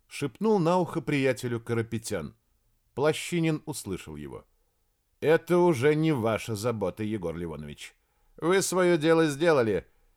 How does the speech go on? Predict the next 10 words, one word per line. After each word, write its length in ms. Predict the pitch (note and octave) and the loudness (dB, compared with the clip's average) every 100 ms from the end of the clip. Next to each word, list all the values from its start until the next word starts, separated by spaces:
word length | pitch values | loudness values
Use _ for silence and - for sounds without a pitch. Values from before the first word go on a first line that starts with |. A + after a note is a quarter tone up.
| _ - | _ -8
Еще 360 | D3+ - F3+ | -6 -4 0
неизвестно, 760 | F3 F3+ E3+ C3+ C3 A#2+ - B2+ | 2 4 4 4 2 2 0 -6
как 240 | C#3 A#2 | -6 -4
поведет 420 | C#3 C3 A2+ A2 | -4 -2 0 -2
себя 340 | - - B2+ - | -2 -4 -4 -4
иномериана. 800 | C3 A#2 A#2+ A#2+ G#2 F#2 F#2+ F2 _ _ _ _ | -4 -4 -2 0 0 0 -4 -6 _ _ _ _
Может 320 | A2 D#3 F#3 F3 | -4 0 0 0
быть, 220 | F3+ - | -2 0
просто 380 | C3 B2 - C#3+ | 0 0 0 -8
исчезнет. 760 | C#3 - - G2 D2 F2+ - | -8 -10 -6 -6 -4 -10 -10